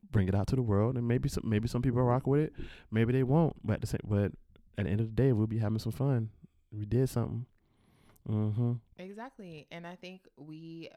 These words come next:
Speaker 2: find ourselves having conversations where a question sparks a conversation, then we find another question that sparks some more conversation,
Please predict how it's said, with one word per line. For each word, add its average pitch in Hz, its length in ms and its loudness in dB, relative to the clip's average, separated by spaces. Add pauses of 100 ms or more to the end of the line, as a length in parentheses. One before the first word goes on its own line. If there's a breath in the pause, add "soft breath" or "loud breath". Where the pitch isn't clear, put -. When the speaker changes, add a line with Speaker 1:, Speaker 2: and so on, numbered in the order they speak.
(120)
Speaker 2:
find 180 160 -14
ourselves 165 420 -16
having 156 400 -14
conversations 147 680 -20
where 135 360 -16
a 156 80 -20
question 170 680 -16
sparks - 440 -16
a 147 80 -16
conversation, 151 800 -18 (400 loud breath)
then 143 100 0
we 151 80 -4
find 143 240 -12
another 139 320 -10
question 151 560 -12
that - 160 -18
sparks 147 280 -18
some 151 100 -18
more 143 180 -14
conversation, 147 840 -18